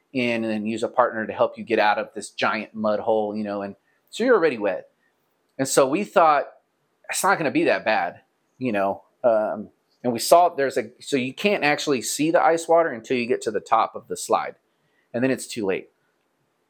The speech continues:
But there's a guy on, like, the left side, and his whole job is to just open bags of ice and keep throwing them in.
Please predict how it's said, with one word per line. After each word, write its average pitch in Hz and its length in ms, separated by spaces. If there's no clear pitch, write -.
But 135 160
there's 131 180
a 113 60
guy 135 420
on, 123 200
like, 117 200
the 113 60
left 117 240
side, 135 320
and 110 120
his 151 200
whole 175 320
job 135 480
is 110 200
to 107 60
just 107 300
open 127 320
bags 127 300
of - 80
ice 127 380
and 107 120
keep - 240
throwing 104 260
them 92 120
in. 85 180